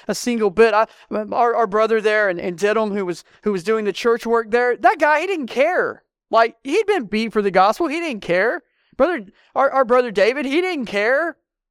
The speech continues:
Sometimes we have a problem just coming to church or Sunday school. "Well, I'm, I'm kinda tired, Daniel," you know? Well, I think everybody's probably tired. We all deal with tiredness. Probably our own fault for that.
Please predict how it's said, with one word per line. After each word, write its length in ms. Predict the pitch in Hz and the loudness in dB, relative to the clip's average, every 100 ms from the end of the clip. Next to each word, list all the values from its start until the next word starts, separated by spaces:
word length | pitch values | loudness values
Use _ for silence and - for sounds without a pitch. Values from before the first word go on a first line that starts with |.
| _ _ _ _ _ _ _ _ _ _ _ | _ _ _ _ _ _ _ _ _ _ _
Sometimes 420 | - 285 277 233 | -4 2 4 2
we 100 | 226 | 0
have 100 | 285 | -2
a 60 | 202 | 0
problem 320 | 220 214 220 | 2 2 0
just 180 | 220 208 | -8 -2
coming 260 | 233 233 226 | -2 -2 -4
to 80 | |
church 320 | - 262 269 226 | -2 -2 -2 -6
or 40 | |
Sunday 340 | - 320 285 | -2 0 0
school. 440 | 220 - 160 71 - _ _ _ _ _ _ _ _ _ _ - | -4 -6 -8 -8 -12 _ _ _ _ _ _ _ _ _ _ 0
"Well, 140 | 180 | 2
I'm, 120 | 202 185 | 2 2
I'm 140 | 180 | -4
kinda 240 | - 180 208 | -2 -2 0
tired, 360 | 214 170 139 | 2 2 2
Daniel," 420 | 139 143 151 175 _ _ _ _ _ | -4 -4 -6 -8 _ _ _ _ _
you 120 | - 143 | -6 -2
know? 280 | 147 190 - _ _ _ _ _ _ _ _ _ _ _ _ _ _ _ _ | -2 -4 -10 _ _ _ _ _ _ _ _ _ _ _ _ _ _ _ _
Well, 160 | 139 131 - | -16 -14 -6
I 60 | |
think 220 | 143 196 | -2 0
everybody's 340 | 160 208 143 123 | 2 2 2 0
probably 220 | 135 113 | -4 -2
tired. 500 | 147 156 127 - 185 _ _ _ _ _ _ _ - | 0 0 -2 -8 -12 _ _ _ _ _ _ _ 0
We 100 | 190 | 4
all 260 | 185 180 | 6 4
deal 400 | 143 147 127 120 _ - | 2 0 -2 -4 _ -10
with 120 | 131 | -2
tiredness. 600 | 175 160 127 131 127 - _ _ _ _ _ _ _ _ _ | 2 2 -2 -8 -12 -14 _ _ _ _ _ _ _ _ _
Probably 240 | 190 185 | 2 4
our 120 | 160 | 2
own 120 | 160 139 | 0 0
fault 420 | 233 247 185 - | 2 4 2 -4
for 100 | 160 | -2
that. 300 | 139 127 | 0 0